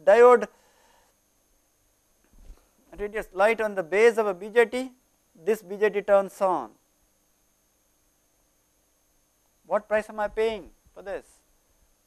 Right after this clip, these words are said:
The moment I use a B J T here,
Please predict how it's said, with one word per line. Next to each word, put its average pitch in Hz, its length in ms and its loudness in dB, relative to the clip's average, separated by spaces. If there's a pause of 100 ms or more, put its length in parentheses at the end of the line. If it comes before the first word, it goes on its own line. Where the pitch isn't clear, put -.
(580)
The 180 100 -4
moment 247 400 0
I 277 120 6
use 240 380 2
a 226 60 4
B 233 220 -2
J 226 200 4
T 240 240 -2
here, 262 480 4